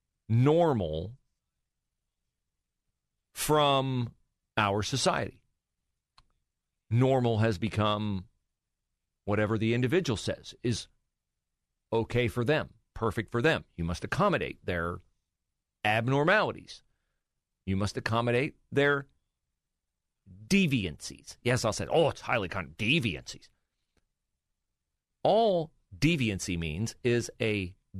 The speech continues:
divergence from the accepted norm.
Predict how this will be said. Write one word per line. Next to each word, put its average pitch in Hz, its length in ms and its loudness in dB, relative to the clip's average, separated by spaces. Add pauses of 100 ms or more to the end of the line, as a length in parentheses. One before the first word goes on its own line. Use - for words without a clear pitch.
divergence 117 1160 0 (540)
from 113 600 -2 (920)
the 170 160 0
accepted 170 640 0
norm. 196 340 2